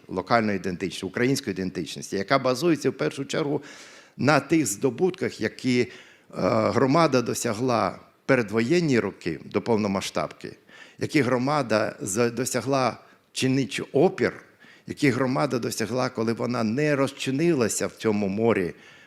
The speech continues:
е, укра-, великому українському морі, а зберегла себе і комунікація будь-якими м-, можливостями з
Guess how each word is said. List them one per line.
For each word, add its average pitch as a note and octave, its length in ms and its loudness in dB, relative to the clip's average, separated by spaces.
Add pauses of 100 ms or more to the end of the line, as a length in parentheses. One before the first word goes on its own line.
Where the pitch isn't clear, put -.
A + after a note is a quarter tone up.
(140)
е, G2+ 260 4
укра-, A#2 360 0
великому A2+ 440 0
українському A2 480 -6
морі, F#2+ 340 0
а A2 120 0
зберегла A2+ 680 0 (280)
себе E3 600 2 (760)
і D#3 340 4 (540)
комунікація C#3 1080 2 (200)
будь-якими C#3 720 0
м-, B2+ 220 -6 (500)
можливостями A#2 1000 -2 (100)
з - 120 -20